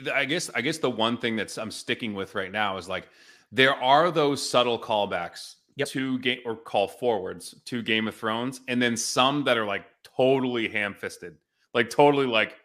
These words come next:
Speaker 1: "Hey, remember this?" Like, 'cause they keep bringing up the, was it the, the prince who was promised, or whatever the, whatever the fuck they call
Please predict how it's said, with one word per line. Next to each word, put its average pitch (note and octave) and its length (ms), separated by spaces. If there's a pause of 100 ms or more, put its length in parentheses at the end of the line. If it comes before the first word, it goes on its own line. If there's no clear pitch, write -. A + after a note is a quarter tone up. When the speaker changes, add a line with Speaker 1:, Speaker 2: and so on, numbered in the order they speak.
(280)
Speaker 1:
"Hey, F#3 240
remember D#3 420
this?" D3 220
Like, B2 240 (100)
'cause C#3+ 120
they C3 100
keep D#3 320
bringing C3+ 300
up B2+ 300
the, A2 380
was A2 140
it G2+ 100
the, G2+ 300 (1000)
the F2 60
prince A2+ 280
who A#2 80
was G#2 140
promised, G#2+ 340
or B2 60
whatever B2 260
the, A#2 120
whatever A2 320
the A2 80
fuck - 200
they A2 80
call G#2 500